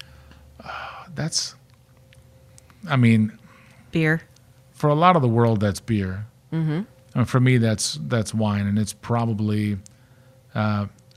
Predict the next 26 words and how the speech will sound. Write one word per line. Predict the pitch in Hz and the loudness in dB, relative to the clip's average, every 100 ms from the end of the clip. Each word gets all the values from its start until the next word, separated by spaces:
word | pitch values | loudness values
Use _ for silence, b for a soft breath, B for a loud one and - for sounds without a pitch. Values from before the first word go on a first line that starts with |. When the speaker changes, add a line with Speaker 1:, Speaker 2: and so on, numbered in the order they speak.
| - - _ - | -20 -20 _ -10
Speaker 1:
rich | 180 123 127 123 113 | -2 2 2 2 0
and | 107 | 2
really | 110 107 | 2 0
bright. | 92 98 101 98 - - _ _ b b b b - | -2 -2 -4 -4 -8 -12 _ _ b b b b -6
Uh, | 107 104 107 - - - - - _ _ _ _ _ _ _ | -4 -4 -8 -16 -20 -20 -20 -20 _ _ _ _ _ _ _
I'm | 135 | 0
gonna | 120 117 | 2 4
name | 123 120 | 2 2
something | 127 120 117 110 | 2 2 2 2
that | 107 | 2
might | 113 101 | 0 0
be | |
the | 101 | -2
geekiest | 92 110 104 110 98 | 0 -2 0 0 0
thing | - 110 101 | 0 0 0
I've | 104 | -2
ever | 98 101 | -2 0
named | 104 98 | 0 0
on | 98 | -2
this | 95 | -4
program, | - 113 98 101 98 98 - b b b b b b b | -4 -4 -2 -4 -4 -6 -10 b b b b b b b
which | 117 107 117 | 0 0 0
is | 107 95 | 0 2
a | 104 | 2
white | 110 117 110 | 4 2 0
Jurançon, | 98 104 110 104 - 98 98 | 0 2 4 2 0 -2 -4